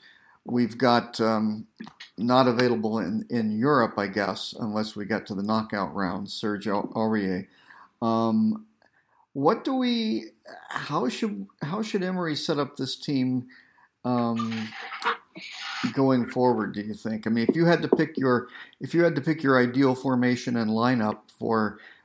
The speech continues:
what you'd like to see for a counterattacking style, um, against Valencia, for example, how would, what would you do?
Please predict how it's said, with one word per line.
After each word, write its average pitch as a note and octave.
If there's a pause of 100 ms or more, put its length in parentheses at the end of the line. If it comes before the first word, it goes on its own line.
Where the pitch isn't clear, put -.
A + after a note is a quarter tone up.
what B2+
you'd B2
like A#2+
to A2+
see A#2+
for A2
a G#2+
counterattacking A2
style, A2 (480)
um, G#2
against A2
Valencia, A2+
for G2+
example, G2
how G2+
would, G2
what B2
would G2+
you F#2+
do? F#2